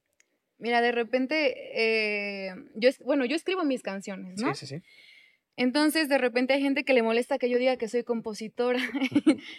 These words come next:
Speaker 1: Y
Speaker 2: Ah,
Speaker 1: está
Speaker 2: pues sí.
Speaker 1: bien porque, bueno, finalmente la gente tendrá su criterio, hay gente que, que le va a gustar y hay gente que no, y está bien.
Speaker 2: Claro.
Speaker 1: O sea, no a todo mundo tengo que gustarle, ¿no? Entonces, eh, justo estaba analizando porque me llegaba, o leía yo comentarios donde decían,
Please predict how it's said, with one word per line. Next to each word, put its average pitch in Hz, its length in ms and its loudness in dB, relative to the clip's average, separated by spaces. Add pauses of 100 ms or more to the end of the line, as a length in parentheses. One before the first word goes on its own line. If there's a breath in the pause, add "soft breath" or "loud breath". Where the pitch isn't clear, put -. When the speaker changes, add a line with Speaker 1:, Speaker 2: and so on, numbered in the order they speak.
(160 loud breath)
Speaker 1:
Y 269 120 2
Speaker 2:
Ah, 262 40 8
Speaker 1:
está - 260 2
Speaker 2:
pues 403 80 6
sí. 370 60 2
Speaker 1:
bien 392 140 0
porque, 214 760 0
bueno, 269 240 0
finalmente 254 440 -4
la 262 60 -4
gente 226 240 -8
tendrá 214 280 -8
su - 100 -18
criterio, 226 420 -4
hay 247 100 0
gente 226 280 -8
que, 208 160 -12
que - 120 -14
le 202 80 -8
va 208 80 -6
a 208 40 -4
gustar 208 400 -8
y 214 80 -8
hay 196 60 -12
gente 202 220 -10
que 214 120 -10
no, 247 140 -10
y 214 140 -12
está 190 280 -12
bien. 247 240 -6 (160 soft breath)
Speaker 2:
Claro. 117 220 -6
Speaker 1:
O - 40 -18
sea, 214 140 -10
no 214 160 -6
a 220 40 -10
todo 233 240 -4
mundo 233 280 -8
tengo 214 200 -12
que 202 80 -14
gustarle, 196 440 -12
¿no? 247 160 -10 (720 soft breath)
Entonces, 254 960 0
eh, 226 460 -2
justo 262 260 -4
estaba 277 240 0
analizando 233 600 0
porque 226 360 0
me 220 160 2
llegaba, 220 320 6
o 226 100 6
leía 226 260 6
yo 302 120 2
comentarios 226 460 0
donde 214 180 -2
decían, 208 280 -6